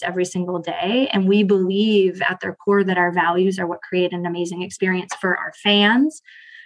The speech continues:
the guests that come into the River Center, into Herbie's on the Park or Tree Rink, and,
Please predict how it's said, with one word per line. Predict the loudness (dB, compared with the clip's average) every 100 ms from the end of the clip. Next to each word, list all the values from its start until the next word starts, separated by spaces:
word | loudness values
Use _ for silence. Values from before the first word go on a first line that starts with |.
| _
the | -4 -2
guests | 2 0 0 -8 -16 -20 _
that | 2 2 2
come | 0 2
into | 4 2 0
the | -4
River | -2 0 0
Center, | -2 -2 0 2 2
into | 0 -4 -8 -6 -4 -4 -4 -2
Herbie's | 0 2
on | 2 0
the |
Park | -2 2 4 4 0
or | -6
Tree | -6 -2 0
Rink, | 0 0 0 -2 -18 -20 -20 _ _
and, | -4 -2 -6